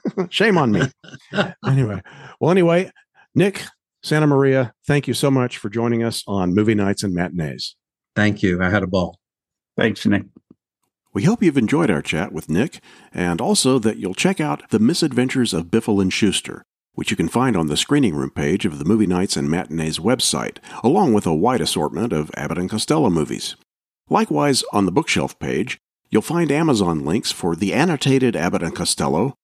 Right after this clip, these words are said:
Speaker 1: and the Biffle and Schuster comic book compendium. Be sure to check out Nick's new podcast, Abbott and Costello Meet the Podcast, and visit nick santa maria dot com to learn more about his various projects,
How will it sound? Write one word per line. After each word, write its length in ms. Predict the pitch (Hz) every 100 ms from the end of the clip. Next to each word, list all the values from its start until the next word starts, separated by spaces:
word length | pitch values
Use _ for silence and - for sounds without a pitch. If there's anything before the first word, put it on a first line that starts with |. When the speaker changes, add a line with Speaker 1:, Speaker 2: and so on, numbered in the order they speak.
| _ _ -
Speaker 1:
and 260 | 87 90 87
the 80 |
Biffle 320 | 87 175 196 160
and 100 | 135
Schuster 420 | - 156 - 131
comic 420 | - - 170 117
book 240 | 82 80 -
compendium. 680 | 85 90 76 67 50 - - _ _ _ _ _ _ _
Be 80 | 196
sure 200 | - 202
to 80 | 131
check 180 | 135 120
out 160 | 98
Nick's 280 | 85 104 -
new 140 | 95 82
podcast, 760 | 104 127 98 - 62 185 - - -
Abbott 220 | 85 104
and 120 | 82
Costello 540 | 82 85 - 87 95 82
Meet 260 | 76 87
the 80 | -
Podcast, 680 | - 73 71 73 69 123 - _ _ _ -
and 200 | 110 104
visit 340 | 151 160 -
nick 220 | 110 165 -
santa 300 | - 127 127
maria 360 | 110 101 101 90
dot 280 | 90 -
com 440 | - 113 101 76 71 _ _
to 100 | 113
learn 240 | 139 143
more 240 | 107 127 120
about 240 | 101 101
his 140 | 95 -
various 420 | 107 107 82 73
projects, 720 | - 117 107 78 76 - -